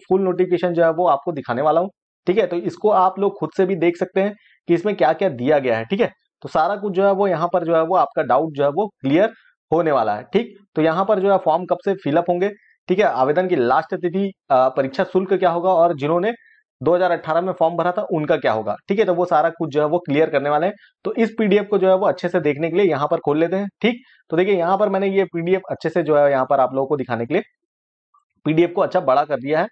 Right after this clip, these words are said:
ताकि आप लोगों को अच्छे से दिखे, ठीक है? तो देखिए यहाँ पर जो है विज्ञापन जो है वो पुलिस विभाग छत्तीसगढ़,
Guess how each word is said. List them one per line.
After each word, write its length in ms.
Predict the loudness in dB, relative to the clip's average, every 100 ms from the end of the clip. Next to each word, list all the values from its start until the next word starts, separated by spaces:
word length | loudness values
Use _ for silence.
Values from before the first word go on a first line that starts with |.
| -4
ताकि 200 | -4 0
आप 140 | 0
लोगों 100 | 0
को 60 | -2
अच्छे 200 | -2 -2
से 100 | -6
दिखे, 220 | -4 -6
ठीक 180 | -4 -2
है? 100 | -2 -6 _ _
तो 60 | -2
देखिए 200 | 0 2
यहाँ 260 | 0 0 -2
पर 100 | 0
जो 120 | 0
है 60 | 0
विज्ञापन 560 | -2 0 0 0 -6 -6
जो 120 | -4
है 80 | -2
वो 140 | -4 -2
पुलिस 280 | -2 -2 -4
विभाग 300 | -2 -2 -4 _ _ _ _ _
छत्तीसगढ़, 480 | -6 -4 -2 0 -2